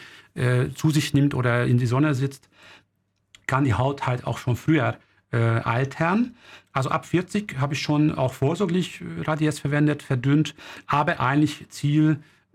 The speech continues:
Altersgruppe ist um die sechzig, wo Patienten schon merken, okay, wenn ich jetzt nichts mache, äh, k-, wird womöglich ja schlimmer. Aber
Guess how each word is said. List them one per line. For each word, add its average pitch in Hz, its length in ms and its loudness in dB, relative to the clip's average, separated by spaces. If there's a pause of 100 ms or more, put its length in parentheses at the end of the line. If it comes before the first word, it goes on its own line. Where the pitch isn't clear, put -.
Altersgruppe 139 600 -2
ist 127 120 -4
um 131 80 4
die 127 120 2
sechzig, 107 680 -6
wo 170 460 0 (240)
Patienten 156 500 0
schon 135 260 2
merken, 139 440 2
okay, 156 480 2
wenn 147 120 4
ich 143 120 0
jetzt - 180 -2
nichts 160 300 0
mache, 165 580 0
äh, 147 160 -4 (440)
k-, - 100 -10 (200)
wird 143 380 -2 (420)
womöglich 139 600 2
ja 117 100 0
schlimmer. 147 560 0 (540)
Aber 151 380 0